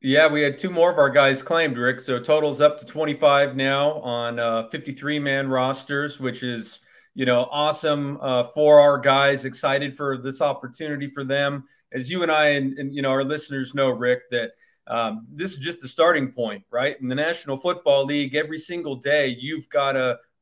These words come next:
earn your roster spot. You have to justify why they're gonna pay you north of six hundred thousand dollars a year. So if you wanna make that type of money, you gotta perform, obviously, in the clutch on game day. But,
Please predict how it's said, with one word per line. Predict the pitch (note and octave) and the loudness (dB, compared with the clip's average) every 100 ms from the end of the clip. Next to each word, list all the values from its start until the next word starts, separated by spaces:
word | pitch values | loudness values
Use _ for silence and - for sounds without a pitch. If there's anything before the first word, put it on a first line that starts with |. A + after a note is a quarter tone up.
| D#3 | -4
earn | D3+ D3+ C#3 | -2 -2 -2
your | C3 B2+ B2+ | -2 -4 -4
roster | C3 C3 C3 - A#2+ | -2 -2 -2 -8 -18
spot. | - - B2+ A2 - _ _ | -18 -6 -4 -4 -8 _ _
You | C#3+ D#3+ | -8 -8
have | D#3+ | -6
to | C#3+ | -10
justify | B2 D3 D3+ - - C3 B2+ | 0 0 0 -4 -2 -2 -2
why | B2+ C3+ | 0 -2
they're | C3 C3+ | -2 -4
gonna | B2+ B2 | -4 -2
pay | C3+ C#3 | 0 0
you | A#2+ A2 - _ | -2 -4 -8 _
north | C3+ C#3 C3+ | -2 0 0
of | B2+ | -4
six | - D3+ | -8 -4
hundred | D3+ C3+ B2 | -4 -4 -2
thousand | C3+ C3 B2+ B2+ | 0 0 -2 -2
dollars | B2+ B2+ A#2 A2+ | 0 0 -2 -8
a | |
year. | A2+ B2+ A2+ - | -6 -6 -6 -10
So | - A#2 G#2+ - _ _ | -8 -6 -6 -12 _ _
if | C3+ | -6
you | C3 | -2
wanna | D3 D#3+ | 0 0
make | D3 D#3 D#3+ | 0 -2 -2
that | D#3 | 0
type | F3 E3+ E3 | 2 0 0
of | |
money, | D3+ D#3 E3 D#3+ D#3 | 0 0 0 -6 -8
you | D3 D#3 | -12 0
gotta | D3+ C#3+ | 2 2
perform, | - C#3+ - D3+ D#3+ D#3 | -4 -10 -2 0 2 0
obviously, | D3 D3 - D3+ | -2 -4 -10 -10
in | D3 | -10
the | C3+ | -10
clutch | - D#3 D#3 D3 | 0 0 0 -2
on | C3+ | -4
game | C3 C#3+ D#3 D#3 | -4 -6 -8 -4
day. | D3+ D3+ C3 | -2 -2 -2
But, | B2+ | -4